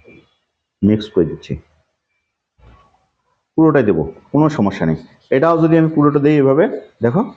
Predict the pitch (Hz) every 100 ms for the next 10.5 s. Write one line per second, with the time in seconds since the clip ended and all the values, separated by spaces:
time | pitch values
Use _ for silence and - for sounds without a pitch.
0 | _ _ _ _ - 110 - 135 135 -
1 | 113 - 90 87 80 82 78 73 78 -
2 | _ _ _ _ _ _ _ 80 73 _
3 | _ _ _ _ _ _ _ _ _ _
4 | _ - 107 120 127 - - - _ _
5 | _ _ _ _ _ _ _ - 120 123
6 | 123 131 120 123 123 123 123 131 139 113
7 | 107 - 117 120 135 120 113 180 - _
8 | _ _ _ _ - - - 110 123 131
9 | 143 139 135 151 139 123 131 131 123 123
10 | 123 110 - 120